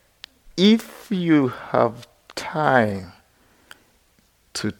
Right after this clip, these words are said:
take shower, eh, comb your hair, brush your teeth, there's a time for Brahma Viharas, because as you are driving in going to the office,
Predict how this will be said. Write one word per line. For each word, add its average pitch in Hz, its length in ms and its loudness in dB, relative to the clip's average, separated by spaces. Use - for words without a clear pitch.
take - 380 -2
shower, - 600 -2
eh, 202 200 -4
comb 117 440 0
your 107 220 0
hair, 104 680 -6
brush 113 520 -4
your 110 160 -4
teeth, - 560 -16
there's 101 300 -6
a 104 80 -4
time 104 420 -4
for 101 200 -8
Brahma 101 420 -6
Viharas, 104 600 -4
because 107 1160 -4
as 120 340 -2
you 110 100 0
are 104 60 0
driving 104 800 -4
in 98 340 -10
going 101 320 -8
to 101 140 -12
the - 200 -12
office, 98 640 -10